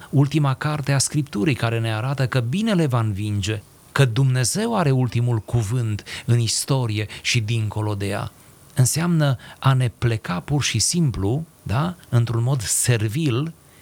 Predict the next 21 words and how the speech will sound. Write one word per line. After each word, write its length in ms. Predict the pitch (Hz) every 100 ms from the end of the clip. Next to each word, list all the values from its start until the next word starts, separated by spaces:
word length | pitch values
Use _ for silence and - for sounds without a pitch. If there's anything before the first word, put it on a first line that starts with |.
| -
înaintea 640 | 131 123 120 160 131 120
diavolului, 840 | 107 98 156 160 123 107 107 131 151 - -
care 260 | - 131 120
într-adevăr 800 | 110 98 180 175 123 104 120 120 - -
are 560 | - 135 170 135 104 117 -
putere 600 | - - 151 170 117 101 - -
în 140 | - 98
felul 360 | 90 98 98
lui. 240 | 98 95 95 -
Deci, 240 | 107 104
iată, 400 | - 131 - 107 - -
ceva 320 | - 110 113
ce 120 | 113 113
este 240 | 101 -
adevărat 540 | 101 95 92 92 95
în 120 | 123 127
prima 280 | 147 156
fază, 480 | 156 180 175 170 185 - - -
poate 280 | - 185
și 220 | 151 - 139
aici 400 | 107 139 156